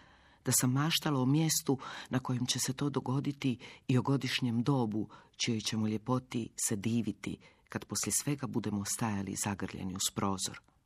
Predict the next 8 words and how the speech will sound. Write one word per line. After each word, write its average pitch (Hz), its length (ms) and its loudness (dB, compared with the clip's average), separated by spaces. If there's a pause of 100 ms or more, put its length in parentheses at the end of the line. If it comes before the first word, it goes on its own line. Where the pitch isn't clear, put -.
(920)
Moji 147 160 8
dlanovi 165 440 0
su 143 140 -2
se 131 160 0
našli 135 380 0
na 117 100 0
Petrovim 120 560 0
leđima 110 520 0